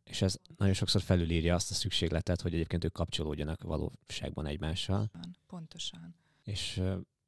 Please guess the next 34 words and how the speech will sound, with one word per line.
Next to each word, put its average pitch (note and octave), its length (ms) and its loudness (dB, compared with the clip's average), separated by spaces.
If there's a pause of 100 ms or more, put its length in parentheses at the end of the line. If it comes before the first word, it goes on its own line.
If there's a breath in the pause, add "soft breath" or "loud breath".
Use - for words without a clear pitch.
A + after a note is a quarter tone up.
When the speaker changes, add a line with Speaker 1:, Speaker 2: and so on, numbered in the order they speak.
(320)
Speaker 1:
ugye G2 100 2
Bánki F#2+ 380 2
György F#2 220 4 (140)
fogalmazott F#2 520 4
erről F2+ 220 4
úgy F#2 140 0
az F2 120 2
ő F2+ 80 2
könyvében, F2+ 400 2
hogy F2 180 2
a F#2+ 80 -4
dísz F#2+ 320 4
funkcionális E2 840 2
család, F2+ 400 4
hogy F#2+ 120 4
látszólag F2+ 400 4
minden F#2 260 8
rendben F2+ 380 6
van, F#2+ 180 4
de F2 100 4
valójában D#2+ 380 2
a D#2+ 60 2
mélyben D#2+ 260 2
az E2 140 0
érzések E2 380 -2
azok F2+ 220 -4
hiányozni D2+ 440 -2
szoktak. - 440 2 (1300 loud breath)
Ugye A2 160 4
ennek G#2 180 4
van G#2 120 8
is F#2+ 120 4
egy F2+ 140 2
ilyen F2 300 2